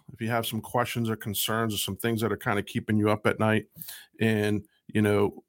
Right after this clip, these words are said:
you can do that by either calling us, three five two, six one six, zero five one one, or you can, like I say, go to the websites, click on that upper right-hand corner, and you can go ahead and schedule an appointment.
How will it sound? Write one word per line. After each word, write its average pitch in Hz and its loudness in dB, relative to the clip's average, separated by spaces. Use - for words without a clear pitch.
you 131 6
can 113 2
do 131 8
that 120 6
by 110 4
either 104 4
calling 120 2
us, 117 0
three 117 0
five 104 0
two, 113 0
six - -4
one 107 -2
six, - -4
zero 107 -2
five 107 0
one 104 -2
one, 110 2
or 110 2
you 107 0
can, 101 0
like 104 0
I - -12
say, 104 -6
go 104 -6
to 101 -6
the 98 -4
websites, 98 -6
click - -8
on 95 -6
that 95 -8
upper 104 -8
right-hand 98 -4
corner, 101 -4
and 110 2
you 117 4
can 113 2
go 110 4
ahead 110 4
and 107 0
schedule 107 0
an 95 0
appointment. 98 0